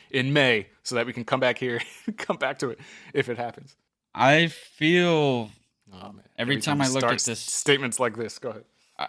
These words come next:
Speaker 2: every time I think of this New York Jets team, there's two things that keep popping into my mind.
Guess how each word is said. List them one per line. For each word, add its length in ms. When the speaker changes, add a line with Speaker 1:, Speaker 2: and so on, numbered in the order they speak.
Speaker 2:
every 260
time 520
I 120
think 280
of 120
this 200
New 120
York 260
Jets 380
team, 480
there's 220
two 240
things 260
that 120
keep 200
popping 360
into 120
my 120
mind. 440